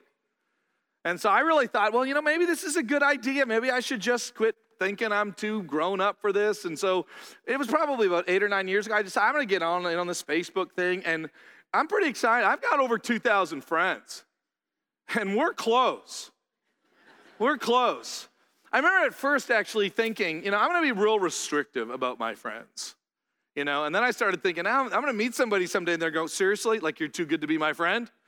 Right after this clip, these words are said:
And I'm like, "Well, Facebook friend? I mean, I just, I don't know if I can manage all of this." And so I, I, I try to spend seven, eight, ten hours a day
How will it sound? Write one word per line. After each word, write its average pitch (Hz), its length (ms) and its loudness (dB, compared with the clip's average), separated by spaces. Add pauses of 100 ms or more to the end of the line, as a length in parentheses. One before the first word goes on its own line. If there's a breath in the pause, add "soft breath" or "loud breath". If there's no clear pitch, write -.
(400 soft breath)
And 196 100 -8
I'm 214 40 0
like, 214 160 -2
"Well, 226 180 0 (120)
Facebook 320 480 0
friend? 294 440 0
I 269 60 2
mean, 269 160 0
I 277 140 2
just, 277 160 -4
I 269 80 2
don't 294 120 0
know 311 60 -2
if 302 80 -2
I 277 100 2
can 247 220 -4 (240 loud breath)
manage 277 500 2
all 185 240 2
of 170 60 -4
this." 160 240 -2
And 202 160 -2
so 262 160 0
I, 285 240 2
I, 311 200 0 (140)
I 269 120 2
try 247 260 0
to 202 80 -4
spend 196 340 -4
seven, 185 400 -4
eight, 180 300 -4
ten 180 180 -2
hours 160 320 0
a 151 60 -8
day 147 340 0